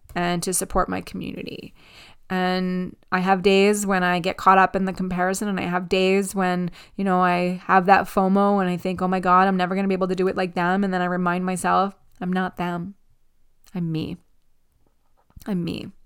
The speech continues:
And I get to show up in the way that I wanna show up. And I remind myself consistency should never replace quality. And, you know, listen, <laughs> like, I know it may even be the case for this podcast. I don't know, for this share.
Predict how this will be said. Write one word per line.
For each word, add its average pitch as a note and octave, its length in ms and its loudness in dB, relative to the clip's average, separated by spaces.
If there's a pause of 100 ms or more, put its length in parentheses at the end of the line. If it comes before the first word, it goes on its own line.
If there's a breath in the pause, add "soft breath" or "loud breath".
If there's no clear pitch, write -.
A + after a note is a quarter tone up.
(1040 loud breath)
And F#3+ 480 0
I G#3 120 4
get A3 200 2
to G#3+ 100 -2
show G3 280 4
up G3+ 400 4
in G3 100 -2
the G3 80 0
way G3+ 140 4
that G3+ 120 4
I G3+ 120 4
wanna G3+ 260 0
show G#3+ 240 -2
up. A#3+ 340 -6 (840)
And F#3 500 -2
I F#3+ 60 4
remind G#3 400 4
myself F3+ 460 2
consistency F#3 880 -2
should F3+ 240 -4
never F3+ 420 2
replace F3+ 380 -6
quality. - 640 -8 (760 soft breath)
And, G3 100 0
you G3 80 2
know, G3 160 6
listen, F#3+ 480 0 (280 loud breath)
<laughs> - 320 -12
like, G3+ 280 -4 (160)
I G#3+ 220 2
know G3+ 460 0 (240 soft breath)
it G3 100 -4
may G#3+ 200 6
even B3+ 240 4
be D4 120 6
the D4+ 100 6
case D#4+ 300 4
for C#4 160 4
this D4+ 160 0
podcast. G3+ 680 6
I G#3+ 120 6
don't D4 120 6
know, C4 240 12
for G#3 140 0
this G#3 180 0
share. F#3+ 400 6